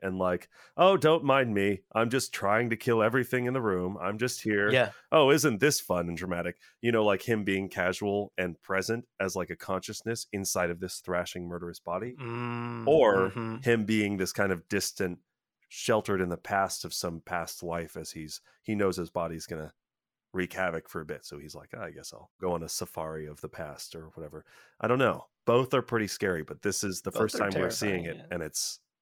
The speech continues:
Speaker 1: I did not like it. <laughs> I was like,
Speaker 2: I did
Speaker 1: "Ugh,
Speaker 2: not like
Speaker 1: this
Speaker 2: it.
Speaker 1: is scary." <laughs>
Speaker 2: Yeah. Even the wording, "Moneo screamed and ran,"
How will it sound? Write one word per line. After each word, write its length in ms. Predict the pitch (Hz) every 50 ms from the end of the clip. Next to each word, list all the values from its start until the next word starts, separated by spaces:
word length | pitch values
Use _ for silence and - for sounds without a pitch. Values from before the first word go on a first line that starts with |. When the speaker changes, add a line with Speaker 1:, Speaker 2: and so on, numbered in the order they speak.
| _ _ -
Speaker 1:
I 120 | 90 90
did 220 | 87 82 82 73
not 200 | 82 87 95 87
like 180 | 82 87 82 78
it. 100 | 80 - -
<laughs> 240 | - - - - -
I 80 | - -
was 140 | 127 110 -
like, 160 | 127 113 - - - - -
Speaker 2:
I 80 | - -
did 100 | 151 147
Speaker 1:
"Ugh, 80 | 123 -
Speaker 2:
not 220 | 127 139 135 131
like 100 | 131 -
Speaker 1:
this 160 | 180 170 -
Speaker 2:
it. 80 | 156 123
Speaker 1:
is 140 | 131 110 -
scary." 520 | - - 113 123 131 127 - - 104 - _ _ _ _ _ - - -
<laughs> 460 | 135 - - 143 - _ _ _ _
Speaker 2:
Yeah. 200 | - 110 107 101 95 _ _ _ _ _ _
Even 220 | - 143 135 139 127
the 60 | 110
wording, 360 | 107 120 123 113 107 101 101
"Moneo 340 | 107 120 123 123 127 123 113
screamed 720 | - - - - - - 120 123 127 131 131 131 127 123 117
and 160 | 113 110 107
ran," 420 | 107 107 104 107 110 117 139 156